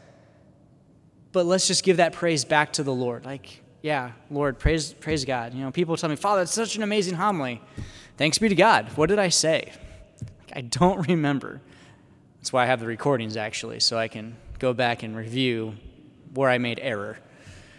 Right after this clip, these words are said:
But it's true. It's like, yeah, the Lord is using me as an instrument. He's using my intellect. He's using my ability to research and look things up and pile things together.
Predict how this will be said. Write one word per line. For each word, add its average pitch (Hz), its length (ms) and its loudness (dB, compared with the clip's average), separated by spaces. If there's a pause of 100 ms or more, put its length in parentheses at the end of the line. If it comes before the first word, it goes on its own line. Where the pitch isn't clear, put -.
(840)
But 226 100 8
it's 233 140 4
true. 339 180 4
It's - 140 0
like, 156 260 0 (560)
yeah, 170 460 4
the 170 100 4
Lord 175 300 6
is 131 200 0
using 214 300 2
me 185 220 0 (120)
as 156 200 -4
an 151 80 0
instrument. 160 480 -2 (240)
He's 143 160 -4
using 175 240 2
my 165 100 2
intellect. 143 400 0
He's 135 180 -4
using 151 300 2
my 143 140 2
ability 143 320 0
to 131 80 -4
research 139 460 -2
and 127 80 -4
look 135 120 -4
things 139 240 -2
up 151 220 -2
and 120 200 -6 (120)
pile 139 280 0
things 143 220 -4
together. 131 420 -4